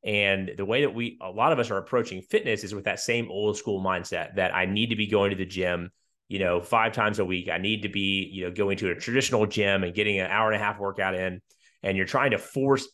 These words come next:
this into your current lifestyle as a dad, and it just doesn't work. Uh, there's just not enough time for that. And so that's kinda what Carl and I, uh, top into today, is how we can approach fitness as a busy dad to make sure that we are staying consistent with our fitness,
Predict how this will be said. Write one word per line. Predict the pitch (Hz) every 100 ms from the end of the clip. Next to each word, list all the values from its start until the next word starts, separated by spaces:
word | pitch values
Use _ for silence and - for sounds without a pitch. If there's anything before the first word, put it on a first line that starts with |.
| _
this | 101 107 104 - -
into | 107 101
your | 104 92
current | - 123 107 104
lifestyle | 107 110 - 101
as | 92
a | 87
dad, | 104 110 95 87
and | 95
it | 101
just | 123
doesn't | 117 101 78
work. | 90 80 - - _ - - -
Uh, | 92 90
there's | 101 113
just | 110
not | 107 101
enough | 95 -
time | 95 85
for | 92
that. | 85 50 - _ _ _
And | -
so | 120 107 98
that's | 123 160
kinda | 202 156
what | 135
Carl | 131 131 127
and | 113 -
I, | 107
uh, | 101 92 85 -
top | - 110 107
into | 117 107
today, | 101 92 92 95
is | 90 85
how | 110 117 101
we | 113
can | 113
approach | 95 - 113 -
fitness | 110 101 98 -
as | 101 104
a | 90
busy | 98 98
dad | 87 87 110 185 185 _ _ _
to | -
make | 110 107
sure | 113
that | 92
we | 101
are |
staying | 98 101 95
consistent | 90 - 117 147 -
with | 151
our | 151
fitness, | 156 180 190 -